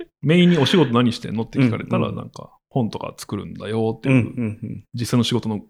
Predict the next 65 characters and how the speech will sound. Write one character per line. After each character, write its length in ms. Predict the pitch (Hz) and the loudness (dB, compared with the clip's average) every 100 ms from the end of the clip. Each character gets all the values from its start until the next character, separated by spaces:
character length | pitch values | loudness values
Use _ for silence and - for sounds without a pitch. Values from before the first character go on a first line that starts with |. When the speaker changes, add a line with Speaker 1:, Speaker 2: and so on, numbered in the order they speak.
| - | -4
Speaker 1:
五 160 | 117 | -2
パ 120 | - 120 | 2 2
ー 40 | |
ぐ 60 | 120 | 2
ら 60 | |
い 20 | |
し 40 | - | -2
か 80 | - | -10
や 60 | |
っ 40 | - | -10
て 80 | |
な 100 | 101 | -10
い 120 | 95 - - - | -12 -12 -14 -8
こ 120 | - | -6
と 120 | 262 117 | -2 0
を。 60 | 120 - | 0 2
Speaker 2:
<laughs> 80 | 208 | 4
ま 100 | 220 | 6
あ、 80 | 196 | 6
で 80 | |
も、 120 | 170 143 | 4 4
ま 100 | 135 | 6
あ、 40 | |
や 80 | 123 | 4
っ 60 | 123 | 2
て 80 | |
ま 100 | 151 | -2
す 60 | 143 | -2
け 60 | 113 | 0
ど 20 | |
ね。 40 | |
Speaker 1:
そ 100 | 139 | 2
う 60 | 113 | 2
そ 100 | 127 | 0
う 40 | |
そ 120 | - 110 | -6 -8
う。 40 | |
Speaker 2:
う 20 | |
ん。 40 | 113 - - _ _ _ - | -8 -16 -20 _ _ _ -8
Speaker 1:
で 60 | 170 | -4
す 80 | |
け 80 | 190 | 0
ど、 140 | 214 139 - | 0 -2 -4
Speaker 2:
う 20 | 131 | -8
ん。 240 | 113 113 - | -8 -12 -4
Speaker 1:
で 60 | 180 | -2
も、 80 | - - - | -2 -6 2
姪 280 | 190 214 | 4 6
が 100 | 202 | 6
な 80 | 175 | 4
ん 60 | 151 | 2
か 100 | - | -2
こ 240 | - - | -12 -16
う、 40 | - | -8
十 300 | 127 151 208 | -2 4 6
五 100 | 202 | 6
ぐ 80 | 196 | 6
ら 80 | 170 | 4
い 80 | - | 0
に 60 | |
な 80 | - | -8
っ 40 | - | -12
て、 340 | - - - | -12 -12 -8
Speaker 2:
う 60 | 123 | -6
ん。 200 | 110 | -6